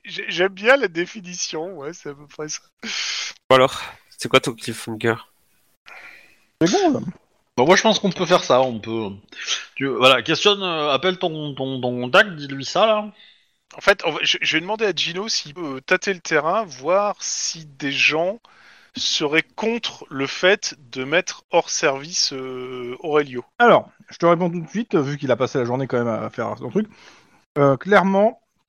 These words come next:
Speaker 3: euh, beaucoup de gens parlent du fait que, euh, il y a de fortes chances que sa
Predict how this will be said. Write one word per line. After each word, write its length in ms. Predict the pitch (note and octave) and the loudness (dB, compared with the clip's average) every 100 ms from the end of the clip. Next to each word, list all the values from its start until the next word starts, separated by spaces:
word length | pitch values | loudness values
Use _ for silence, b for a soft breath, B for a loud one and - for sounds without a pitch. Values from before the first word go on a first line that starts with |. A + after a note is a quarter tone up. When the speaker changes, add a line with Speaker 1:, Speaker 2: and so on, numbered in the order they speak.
| D3 | 2
Speaker 3:
euh, 760 | D3 C#3 C3+ B2+ B2 A#2+ A#2+ A2+ _ B B B B - | 4 4 2 0 -4 -6 -8 -10 _ B B B B 0
beaucoup 240 | F#3 A3+ A3 | 2 2 2
de 40 | |
gens 160 | B3 A3+ | 2 4
parlent 260 | A#3 A3 | 6 4
du 100 | F#3 | 2
fait 240 | - A3 A3 | -2 -2 0
que, 100 | F3+ | 0
euh, 640 | F3+ E3+ C3 B2+ B2 A#2+ A#2 A2+ G#2+ | 2 2 2 2 2 0 -4 -8 -8
il 640 | G#2 F#2+ - - - _ - | -10 -16 -20 -20 -20 _ -4
y 20 | |
a 40 | C3 | 0
de 40 | |
fortes 220 | F3 E3 | 0 0
chances 220 | D3+ F#3+ - | 0 0 0
que 100 | D#3+ | -2
sa 180 | D#3 | 2